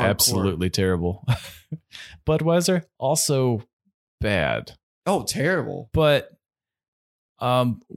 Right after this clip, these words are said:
Speaker 1: oddly enough, when I was in, um, when I was in France, everyone was all about some Budweiser. I think it was because,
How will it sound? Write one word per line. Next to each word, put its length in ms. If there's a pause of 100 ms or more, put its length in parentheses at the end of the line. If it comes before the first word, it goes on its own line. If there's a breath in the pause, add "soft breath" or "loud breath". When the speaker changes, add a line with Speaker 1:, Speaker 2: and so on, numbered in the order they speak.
(100)
Speaker 1:
oddly 360
enough, 460
when 140
I 100
was 300
in, 180
um, 380 (340)
when 140
I 60
was 120
in 100
France, 680
everyone 440
was 140
all 260
about 300
some 160
Budweiser. 560
I 80
think 240
it 160
was 180
because, 520